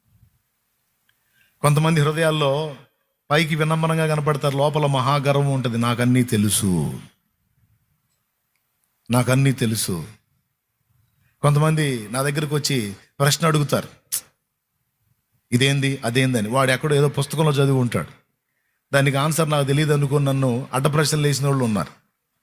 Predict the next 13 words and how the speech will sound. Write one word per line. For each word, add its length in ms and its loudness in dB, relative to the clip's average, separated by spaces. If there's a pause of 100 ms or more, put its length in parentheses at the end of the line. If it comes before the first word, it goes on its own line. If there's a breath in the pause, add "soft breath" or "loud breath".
(1120)
ఆ 40 2
ప్రశ్నలు 440 2
వేసేటప్పుడు, 760 -2
ఆ 40 -4
వేసేటప్పుడు 580 0
ఆడి 100 -2
ఫేస్ 380 0
రీడింగే 320 2
చూస్తాను 400 0
నేను. 200 -4 (1200)
ఈడు 260 2
నేర్చుకోవడానికి 720 0
అడుగుతున్నాడా, 720 -4